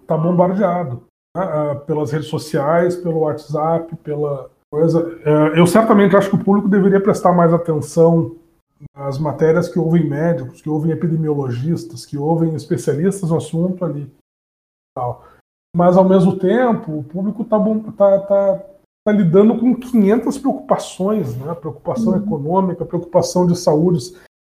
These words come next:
Speaker 1: É, é, assim, é, se eu vou morrer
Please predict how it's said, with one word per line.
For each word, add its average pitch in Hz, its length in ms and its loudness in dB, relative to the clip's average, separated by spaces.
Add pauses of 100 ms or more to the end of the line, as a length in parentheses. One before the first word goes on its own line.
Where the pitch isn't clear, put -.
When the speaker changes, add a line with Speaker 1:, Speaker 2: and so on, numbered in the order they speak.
Speaker 1:
É, 180 60 2
é, 170 440 6
assim, 208 240 4
é, 170 480 0
se - 180 0
eu 185 100 8
vou 202 160 6
morrer 208 680 2